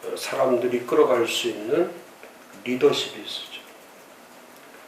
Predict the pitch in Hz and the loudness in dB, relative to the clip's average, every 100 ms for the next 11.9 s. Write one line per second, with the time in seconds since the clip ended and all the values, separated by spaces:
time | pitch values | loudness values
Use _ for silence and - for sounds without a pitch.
0 | - - 113 110 - 160 156 - 113 - | -14 -6 -4 -2 0 6 6 6 2 0
1 | - - - - - - - - - - | -2 -4 -12 -20 -20 -20 -20 -20 -14 -12
2 | - - - 143 143 131 120 247 - - | -8 -6 0 4 6 6 8 6 4 0
3 | 113 - - - - - - - - - | 0 -2 -8 -6 -6 -6 -12 -14 -18 -20
4 | - - - - - - - - - - | -20 -20 -20 -20 -20 -20 -20 -20 -20 -20
5 | - - - 139 127 - 180 180 160 - | -20 -20 -2 2 2 6 8 10 8 6
6 | 147 156 151 - - - - - - - | 4 6 6 4 -10 -18 -20 -20 -12 -8
7 | - - - 139 160 180 175 117 113 104 | -8 -6 0 6 10 10 10 6 0 -4
8 | - - - - - - - - - - | -6 -16 -18 -20 -20 -20 -20 -20 -20 -20
9 | - - - - 147 139 147 156 - - | -20 -20 -12 -2 -2 2 4 4 2 -10
10 | - - - - - - - - - - | -20 -20 -20 -20 -20 -20 -20 -20 -20 -20
11 | - - - 117 117 113 - 170 | -20 -20 -4 0 2 4 2 0